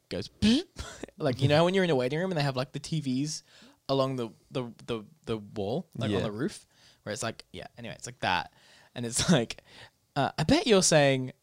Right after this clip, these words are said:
Speaker 1: 'This is a mistake.'" <laughs> You have the wrong person. And then it goes, like,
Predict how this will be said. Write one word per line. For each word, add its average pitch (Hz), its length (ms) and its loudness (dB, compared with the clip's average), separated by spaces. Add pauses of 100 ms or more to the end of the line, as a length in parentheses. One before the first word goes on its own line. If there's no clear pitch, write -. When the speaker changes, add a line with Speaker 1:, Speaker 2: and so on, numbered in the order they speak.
Speaker 1:
'This 226 180 4
is - 40 4
a 151 60 2
mistake.'" 117 600 2 (420)
<laughs> - 180 -2 (200)
You 190 120 2
have 220 180 6
the 143 100 4
wrong 156 180 6
person. 170 540 6 (720)
And 156 120 4
then 151 80 4
it 139 100 -4
goes, 156 260 6
like, 127 200 0